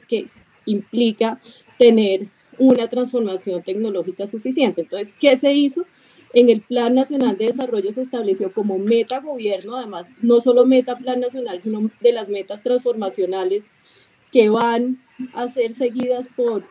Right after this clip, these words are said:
eh, por el, el, el, la Presidencia de la República, ese apoyo a la rama judicial.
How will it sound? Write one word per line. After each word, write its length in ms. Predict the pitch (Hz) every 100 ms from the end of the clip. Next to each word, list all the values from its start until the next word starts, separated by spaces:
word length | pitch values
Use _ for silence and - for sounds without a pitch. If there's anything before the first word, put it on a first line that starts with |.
| -
eh, 300 | 202 190 170 165 - 214 _ _ _ _ -
por 300 | 233 214 202
el, 420 | 202 190 190 -
el, 300 | 202 190 202
el, 160 | 208 208
la 120 | 208
Presidencia 480 | 208 208 208 202 247
de 80 | 277
la 60 | 262
República, 580 | 214 226 240 254 302 -
ese 320 | 247 240 285
apoyo 420 | 254 254 269 254
a 40 | 254
la 100 | 240
rama 280 | 202 175 190
judicial. 500 | 202 170 - 214